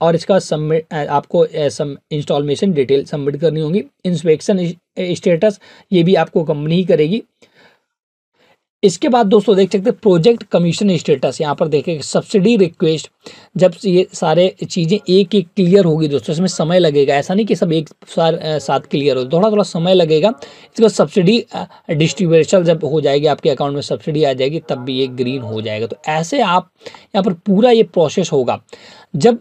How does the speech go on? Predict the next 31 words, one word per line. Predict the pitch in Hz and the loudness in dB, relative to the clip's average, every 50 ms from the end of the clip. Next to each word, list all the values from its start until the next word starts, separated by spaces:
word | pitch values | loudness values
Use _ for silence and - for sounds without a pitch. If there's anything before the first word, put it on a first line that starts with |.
| _ _ - | _ _ -2
लास्ट | 175 151 139 151 175 180 170 233 | 0 0 2 2 0 0 0 0
स्टेप | 180 - - 208 180 | 0 0 0 2 2
आएगा | 180 185 208 208 | 4 4 2 2
तब | 202 - 208 196 | 2 2 2 2
यहाँ | 185 160 160 | 2 2 2
पर | 175 190 | 2 2
आप | 202 190 | 2 2
बैंक | 151 139 147 147 160 165 160 | 0 0 0 0 0 -2 0
डिटेल, | 147 143 139 131 143 123 123 | 0 2 2 2 2 0 -2
सबमिट | - - 175 160 180 208 240 226 | -2 -2 -2 0 0 0 0 -2
बैंक | 202 147 151 147 151 165 160 165 | -2 0 0 0 0 0 -2 -2
डिटेल | 143 147 139 - 170 170 170 | 0 0 0 0 -2 -2 -2
भी | 151 151 156 | -2 0 0
आप | 147 143 143 | 0 0 0
यहाँ | 147 135 131 | -2 -2 -4
पर | 123 165 156 | -4 -4 -4
अभी | 139 131 139 170 | -2 -2 -2 -2
भी | 165 175 | -2 -2
कर | 165 190 185 160 | 0 2 2 2
सकते | - 185 170 - - 214 | 2 -2 -6 -6 -6 -8
हैं, | 294 370 - - | -8 -8 -8 -6
अगर | 156 143 147 165 160 | -4 0 2 2 2
आप, | 170 - - 151 147 147 151 - - | 2 0 0 0 0 0 0 0 0
अ, | 180 165 160 165 _ - - - _ _ _ _ _ _ - | 0 0 0 -2 _ -20 -20 -20 _ _ _ _ _ _ 0
का | 196 165 | 2 2
जिसमें | 147 139 165 - - 175 175 202 226 - | 2 2 -2 -2 -2 0 0 0 0 0
आप | - 151 143 139 _ _ | 0 -2 -2 -2 _ _
पैसा | - 156 143 - 165 165 | -6 -4 -4 -4 -4 -4
मंगवाना | 151 147 139 135 131 131 135 135 135 | -4 -4 -4 -4 -4 -4 -4 -4 -6
चाहते | 123 - 123 113 113 113 - 151 | -6 -6 -6 -6 -6 -6 -8 -8
हैं | 120 120 127 110 | -8 -8 -10 -10